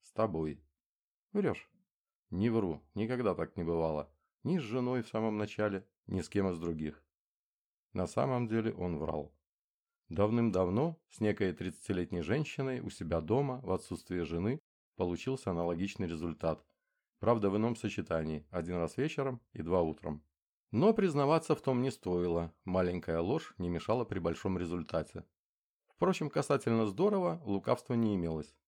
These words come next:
утренний секс получился ураганным. Волков никак не мог насытиться телом подруги, укладывал то так, то сяк. В конце концов он опустился на пятки,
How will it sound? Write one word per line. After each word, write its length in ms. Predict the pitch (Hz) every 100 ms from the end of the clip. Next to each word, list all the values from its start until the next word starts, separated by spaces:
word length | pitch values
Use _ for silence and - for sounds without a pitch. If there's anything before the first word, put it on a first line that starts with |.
| -
утренний 440 | 92 90 80 78
секс 300 | - 131 -
получился 600 | - 104 101 107 101 -
ураганным. 760 | 98 101 82 80 80 78 76 _ _ _ _ -
Волков 420 | 90 92 92 -
никак 320 | 85 110 113
не 60 | 120
мог 180 | 117
насытиться 560 | 113 101 117 113 110 107
телом 340 | - 104 101
подруги, 540 | 90 87 80 82 80 78 _ _
укладывал 540 | 87 87 85 80 80
то 140 | - 78
так, 240 | 87 107
то 120 | -
сяк. 340 | 80 80 78 _ _ _ _ _ _ _
В 100 | -
конце 340 | - 87 -
концов 420 | 82 80 78 123 131
он 180 | - 85
опустился 540 | 80 90 - 85 - 80
на 120 | 78
пятки, 460 | 101 127 - -